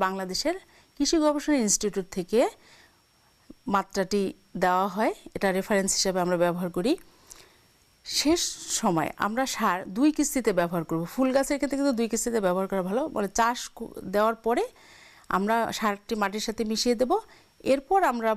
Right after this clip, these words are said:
ফুলের চারাটি যা-, রোপণ করার পরে বাকি অর্ধেক, বাকি অর্ধেক এক ভাগ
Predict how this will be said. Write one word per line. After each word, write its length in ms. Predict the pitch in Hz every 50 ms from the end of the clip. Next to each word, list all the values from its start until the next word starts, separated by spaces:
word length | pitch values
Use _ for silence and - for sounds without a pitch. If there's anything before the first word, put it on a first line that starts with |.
| 214
ফুলের 260 | - 233 226 226 226 226 -
চারাটি 280 | 220 214 220 214 233 196
যা-, 120 | 208 - - 208
রোপণ 240 | 202 202 - 226 220 214 214
করার 200 | 208 214 220 220 220 _ -
পরে 260 | 208 214 226 262 233 175 185 285 - - - - - - - - - 185
বাকি 260 | 226 240 240 - 320 339 320 - 214
অর্ধেক, 360 | 214 185 165 - 180 160 - - - - - - - - - - - - _ _ _ _ _ _ _ - - _ _ _ - - - - - - - 202
বাকি 200 | 208 208 - - 247 220
অর্ধেক 300 | 208 196 - 254 302 311 - - - - 202
এক 60 | 202 196 185 185 202
ভাগ 120 | 208 165